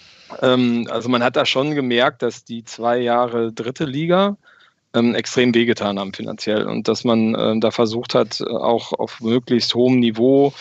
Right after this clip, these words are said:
den Kader zu halten, was ja am Anfang nicht so geklappt hat, beziehungsweise finanziell war der sicherlich auf einem hohen Niveau, aber spielerisch nicht. Ähm, und jetzt auch nochmal dieses, diesen Übergang in der zweiten Liga, dass man da schon einiges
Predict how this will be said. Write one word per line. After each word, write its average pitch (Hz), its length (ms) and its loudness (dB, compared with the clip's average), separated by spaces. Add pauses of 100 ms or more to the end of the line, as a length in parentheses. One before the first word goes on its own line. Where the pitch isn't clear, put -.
(320)
den 113 100 -2
Kader 123 340 2
zu 135 160 -4
halten, 135 360 0
was 113 160 -10
ja 117 160 -4
am 110 160 -8
Anfang 117 260 -8
nicht 120 100 -10
so 127 120 -8
geklappt 127 320 -2
hat, 127 100 0
beziehungsweise 107 760 -4
finanziell 110 440 0
war 110 80 2
der 110 100 2
sicherlich 113 340 0
auf 104 80 -4
einem 104 140 -6
hohen 113 140 -2
Niveau, 110 340 0
aber 117 140 4
spielerisch 143 480 0
nicht. 147 180 -2 (520)
Ähm, 127 340 4
und 120 180 0
jetzt 127 180 0
auch 131 120 2
nochmal 120 300 2
dieses, 117 340 -8
diesen 117 240 -10
Übergang 123 340 -2
in 117 80 -4
der 113 140 -6
zweiten 123 320 -2
Liga, 123 280 0
dass 113 140 -2
man 117 140 -4
da 113 100 -2
schon 120 160 -4
einiges 113 380 -2